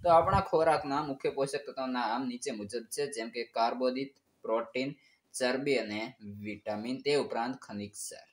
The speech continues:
આ જે છે ઉપરાંત પાચક રેસા અને પાણી પણ ખોરાકમાં સામેલ કરવામાં આવે છે, જે શરીરને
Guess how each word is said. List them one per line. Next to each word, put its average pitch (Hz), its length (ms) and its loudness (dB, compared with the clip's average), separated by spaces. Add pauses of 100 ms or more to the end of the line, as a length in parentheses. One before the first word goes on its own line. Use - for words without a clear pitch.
(560)
આ 170 280 4
જે 165 160 4
છે 170 280 4
ઉપરાંત 143 600 2
પાચક 131 680 0 (240)
રેસા 135 440 0
અને 131 240 2
પાણી 131 420 0
પણ 127 280 -2
ખોરાકમાં 117 500 -2
સામેલ 123 300 -4
કરવામાં 123 360 0
આવે 127 140 4
છે, 139 280 -2
જે 135 180 0
શરીરને 107 560 -4